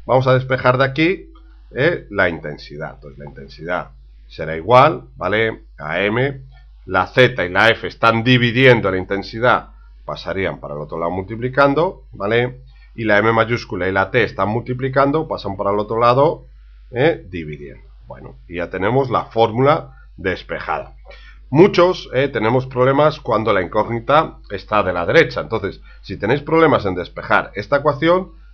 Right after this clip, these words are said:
utilizamos el truquillo de escribir la M para el otro lado,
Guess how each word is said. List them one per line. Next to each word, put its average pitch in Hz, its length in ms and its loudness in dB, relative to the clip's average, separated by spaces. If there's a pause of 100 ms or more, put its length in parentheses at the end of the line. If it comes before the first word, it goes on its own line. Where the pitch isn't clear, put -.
utilizamos 101 560 -4
el 113 120 -4
truquillo 135 440 -2
de 117 80 0
escribir 98 440 -6
la 87 160 -2
M 95 140 -2
para 101 180 0
el 110 60 4
otro 120 220 0
lado, 185 440 6